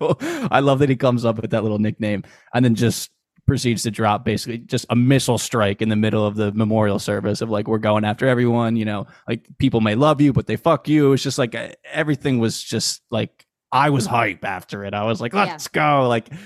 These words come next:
Speaker 1: he's portraying his siblings who are all currently mourning their father. And that's what the show does to you. But I was, like, fucking hype about it. So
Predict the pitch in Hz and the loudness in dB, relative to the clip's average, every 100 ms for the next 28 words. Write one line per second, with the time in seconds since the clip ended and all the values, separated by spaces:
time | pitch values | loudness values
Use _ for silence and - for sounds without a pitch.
0 | - 151 131 120 165 151 135 - 131 143 | -4 -2 -2 0 2 2 2 0 2 2
1 | 143 117 113 107 107 - 113 104 104 104 | 2 2 2 4 2 0 -2 0 0 0
2 | 107 107 107 104 101 - 104 117 139 147 | 2 2 2 0 -2 0 2 2 2 0
3 | - _ _ _ 123 110 - 107 - 104 | -6 _ _ _ 0 0 -2 -2 0 2
4 | 107 123 - - 139 120 107 107 113 95 | 2 0 -2 0 0 2 2 2 0 -6
5 | 98 - 71 - - - - - - - | -8 -8 -8 -6 -6 -4 -6 -8 -8 -8
6 | - - | -12 -14